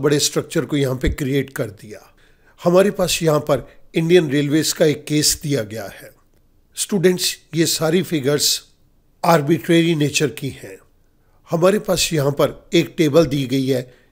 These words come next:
जिसके अंदर पांच कॉलम्स हैं। The first one is employee I D,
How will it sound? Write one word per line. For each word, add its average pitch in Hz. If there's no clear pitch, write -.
जिसके 175
अंदर 135
पांच 143
कॉलम्स 123
हैं। -
The 151
first 185
one 165
is 156
employee 151
I 131
D, 135